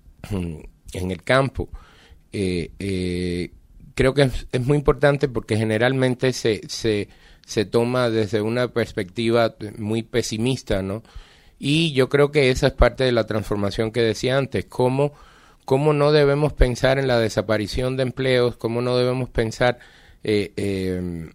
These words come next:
en el, en el, en el que van a, a surgir empleos nuevos para los que no estemos preparados, sino cómo se va a transformar, cómo se van a transformar los empleos, eh, a-, actuales, cómo se va a transformar nuestra interacción con la tecnología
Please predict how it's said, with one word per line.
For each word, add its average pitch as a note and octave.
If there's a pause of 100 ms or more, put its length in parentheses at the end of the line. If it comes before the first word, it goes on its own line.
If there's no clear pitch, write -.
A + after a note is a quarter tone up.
(540)
en G#2+
el, G#2
en G#2+
el, G#2+
en A2+
el A2+
que A2+
van C#3
a, C#3
a A2+
surgir A#2
empleos C3+
nuevos C#3
para A#2+
los A2
que A#2
no A#2
estemos C#3
preparados, B2+
sino A2+
cómo E3+
se D#3+
va C#3
a C3+
transformar, C#3 (520)
cómo D3
se C3+
van C#3+
a E3
transformar C3+
los C3
empleos, B2+
eh, G#2+
a-, G#2
actuales, B2
cómo B2
se B2
va C3+
a D3+
transformar C3+
nuestra A2+ (180)
interacción A#2
con C#3
la C3
tecnología A2